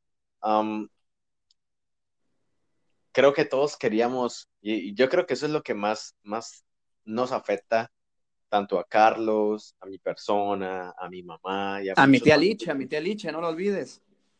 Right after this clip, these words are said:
Speaker 1: que, que ya teníamos todo listo para ver la última lucha del Undertaker.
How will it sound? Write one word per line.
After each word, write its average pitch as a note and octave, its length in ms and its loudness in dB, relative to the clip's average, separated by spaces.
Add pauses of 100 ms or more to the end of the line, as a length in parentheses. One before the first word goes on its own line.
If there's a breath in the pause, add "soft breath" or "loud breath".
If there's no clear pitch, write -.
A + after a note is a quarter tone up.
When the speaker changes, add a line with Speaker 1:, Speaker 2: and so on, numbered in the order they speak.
Speaker 1:
que, G2 340 2
que G2 120 -4
ya F#2+ 160 0
teníamos G#2+ 800 -2
todo G#2+ 640 2 (480)
listo A#2+ 480 -4 (460)
para G2 220 4
ver F#2+ 160 2
la G#2+ 120 6
última G#2 380 -2
lucha F#2+ 280 -6
del G2 120 -2
Undertaker. F#2+ 680 -4